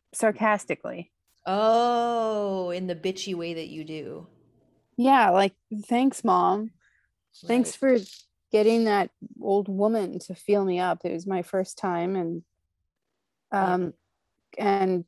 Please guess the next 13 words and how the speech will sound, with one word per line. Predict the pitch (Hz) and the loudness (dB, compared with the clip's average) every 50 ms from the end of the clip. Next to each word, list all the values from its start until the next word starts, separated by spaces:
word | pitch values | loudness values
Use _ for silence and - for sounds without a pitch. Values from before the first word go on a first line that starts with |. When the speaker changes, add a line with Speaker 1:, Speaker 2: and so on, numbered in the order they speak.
| _ _ | _ _
Speaker 1:
just | - 208 196 190 - - - | 0 0 0 0 -6 -12 -6
to | - 208 | -4 -2
let | 190 190 180 - - | 2 2 0 0 -2
you | 190 185 185 | -6 -6 -4
know, | 185 180 175 175 180 180 185 180 175 214 | -2 -2 0 0 0 -2 -2 -6 -8 -10
the | 190 190 185 | -10 -10 -10
broad | 165 - - 175 170 170 175 175 175 175 165 170 _ _ _ _ - _ _ _ _ | -10 -4 2 4 4 4 4 4 2 0 -4 -6 _ _ _ _ -20 _ _ _ _
was | 185 175 175 175 170 170 | -2 2 2 2 2 0
a | 170 | -4
piece | - - 196 180 - | -2 -2 -4 -2 -2
of | 175 170 | -2 -4
shit." | - - - - 160 170 - - _ _ _ _ _ _ _ _ _ _ _ _ | -4 -4 -4 -2 -2 -2 -4 -4 _ _ _ _ _ _ _ _ _ _ _ _
Speaker 2:
Oh. | - 170 165 175 196 185 160 160 160 156 | -12 -12 -12 -12 -12 -16 -18 -20 -20 -20